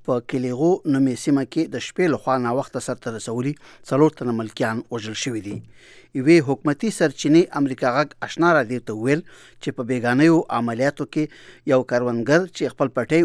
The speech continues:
اوبه کو هم د امنیتي قطعې د وسلوالو په ډزو کې ووژل شو. او په څلورو وژل شو نورو کسانو کې یو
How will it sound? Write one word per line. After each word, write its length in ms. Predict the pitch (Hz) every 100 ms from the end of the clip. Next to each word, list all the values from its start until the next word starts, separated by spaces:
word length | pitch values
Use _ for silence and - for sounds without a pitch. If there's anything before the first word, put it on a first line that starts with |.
| 131
اوبه 180 | 120 -
کو 100 | 139 127 131
هم 100 | 139 - - -
د 100 | 127
امنیتي 380 | 123 131 127 175
قطعې 420 | 143 123 117 -
د 100 | 127
وسلوالو 460 | 113 120 120 135 117 120
په 80 |
ډزو 180 | 123 110 -
کې 60 | 131
ووژل 320 | 110 104 98
شو. 100 | 107 87 _ - - - 127
او 60 | 123 139
په 100 | -
څلورو 420 | 127 139 202 180 175
وژل 260 | 143 127 120
شو 160 | - 180 135 - _ _ _
نورو 280 | 170 190 151 120
کسانو 340 | 139 123 107
کې 240 | - 113
یو 80 | 139